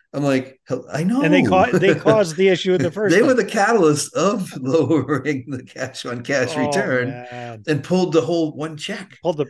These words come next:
Speaker 2: yeah.
Speaker 1: Three
Speaker 2: Pulled the
Speaker 1: weeks
Speaker 2: plug.
Speaker 1: prior to closing. Uh,
Speaker 2: Jerks.
Speaker 1: the same group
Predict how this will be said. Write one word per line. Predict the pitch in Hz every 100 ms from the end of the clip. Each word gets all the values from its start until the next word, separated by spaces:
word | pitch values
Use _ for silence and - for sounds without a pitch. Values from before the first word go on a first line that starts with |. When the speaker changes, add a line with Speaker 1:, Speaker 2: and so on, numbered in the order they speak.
| -
Speaker 2:
yeah. | 165 120 95 _ _ _ _ -
Speaker 1:
Three | 185
Speaker 2:
Pulled | 190
the | 175
Speaker 1:
weeks | 151
Speaker 2:
plug. | 143
Speaker 1:
prior | 156 156
to | 139 123
closing. | 170 196 185 104 90 _ _ _ _ _ _ _
Uh, | - 120 120 117 113 113 110
Speaker 2:
Jerks. | 113 107 -
Speaker 1:
the | 120 156
same | - 170 160 160 160 160 147
group | 127 139 147